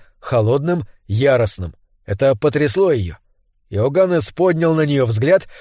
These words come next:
руки его вцепились в столешницу. "Беллис", повторил он тем же голосом, мне жаль, очень жаль, что вы чувствуете себя похищенной.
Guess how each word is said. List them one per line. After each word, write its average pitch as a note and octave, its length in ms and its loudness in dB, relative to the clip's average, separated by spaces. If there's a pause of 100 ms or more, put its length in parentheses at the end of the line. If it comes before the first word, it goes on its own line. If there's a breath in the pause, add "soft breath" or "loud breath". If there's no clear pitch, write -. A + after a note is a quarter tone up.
(140 loud breath)
руки F#3+ 400 0
его F#3+ 280 2
вцепились F3 580 0
в - 60 -8
столешницу. C3+ 760 -2 (520)
"Беллис", G#2+ 640 -2 (320)
повторил A2+ 440 0
он C#3+ 120 0
тем D3+ 240 0
же C#3+ 140 0
голосом, B2+ 480 0 (400 soft breath)
мне C#3 340 0
жаль, G#2+ 320 -2 (320 loud breath)
очень D#3 460 0
жаль, D#3 440 2
что - 220 0
вы F3 140 2
чувствуете G3+ 720 -4
себя G3 260 2
похищенной. C3 720 -2